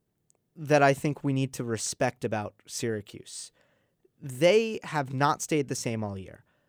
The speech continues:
A lot of individuals on the team have gotten better as the year has gone on. The way they've played has adapted and arguably improved as the year has gone on.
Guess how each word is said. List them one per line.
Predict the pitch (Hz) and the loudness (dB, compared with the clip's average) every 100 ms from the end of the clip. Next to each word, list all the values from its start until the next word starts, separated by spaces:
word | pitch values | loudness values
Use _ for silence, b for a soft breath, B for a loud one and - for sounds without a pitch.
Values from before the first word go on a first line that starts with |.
| _ _ _ _ | _ _ _ _
A | 123 | -2
lot | 127 131 147 165 | 2 4 4 2
of | - | 0
individuals | 165 165 139 147 139 143 135 | -2 0 2 2 2 -2 0
on | 135 | -2
the | 131 | -2
team | - 131 117 120 b b - | -6 -6 -6 -8 b b -6
have | 117 | -2
gotten | 127 - | -2 -4
better | 107 127 143 | -2 2 2
as | 143 | 2
the | 135 | 0
year | 123 117 | 0 0
has | 110 | 0
gone | 123 107 | -4 -6
on. | 98 98 101 b b b _ - | -6 -10 -16 b b b _ -4
The | 131 | -2
way | 131 143 151 | 2 4 4
they've | 147 131 131 | 4 0 -2
played | - 180 185 113 95 | -2 2 4 2 -2
has | - 127 | -4 -2
adapted | 123 107 139 - - - 110 98 - | -2 0 0 0 -2 -2 -2 -2 -4
and | 131 123 120 120 - | 0 0 0 -6 -4
arguably | - 170 156 151 143 139 | 2 2 2 0 0 -2
improved | 131 131 156 135 - | -4 -2 0 0 0
as | 127 123 | -2 -2
the | - | -4
year | 113 117 110 110 b b | -2 -2 -2 -6 b b
has | 127 113 | -2 0
gone | 123 107 | -2 -2
on. | 104 92 | -4 -8